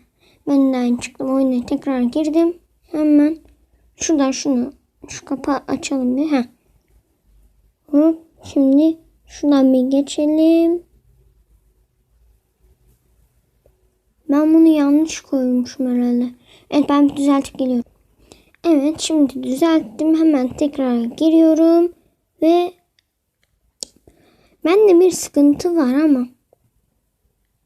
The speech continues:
Daha demin zaten biraz yaptım. Şimdi hop. Yani tek de tutturayım. Evet.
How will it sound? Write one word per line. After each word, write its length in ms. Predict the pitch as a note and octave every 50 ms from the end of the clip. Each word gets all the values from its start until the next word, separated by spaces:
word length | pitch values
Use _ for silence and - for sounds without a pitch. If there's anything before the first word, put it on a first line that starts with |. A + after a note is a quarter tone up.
| _ _ _ _ _ _ _ _ _ _ _ - - E4 D#4+ - -
Daha 480 | C#4 C#4+ C4+ C4 C#4 D#4 E4 E4+ E4+ E4+
demin 380 | F4 F4 F4 F4 E4+ E4 D#4+ D#4+ -
zaten 420 | D#4+ D#4+ D#4 - E4 D#4 D4+ D4
biraz 360 | D4+ D4+ D#4 D#4 D4 C#4+ -
yaptım. 560 | D4+ D#4 D#4 C#4+ - - - - B3 C#4 E4+ - _ _ _ _ _ _ _ _ _ _ _ _ _ _ _ _ _ _ -
Şimdi 360 | - D4 C4+ C4 C4+ D4+ E4+
hop. 340 | E4+ E4 E4+ F#4 G4 F#4+ _ _ _ _ _ _ _ _ _ _ _ _ _ _ _ _ _ _ _ -
Yani 420 | E4 C#4+ B3+ B3 B3 C4+ C#4+ C#4+ C#4+ - - -
tek 300 | - C#4+ B3+ C4+ - -
de 100 | C#4 C4
tutturayım. 580 | - - _ _ - - C4 C#4+ E4 F4 E4+ - _ _ _ _ _ _ _ -
Evet. 260 | - D#4+ C#4+ A#3+ A#3+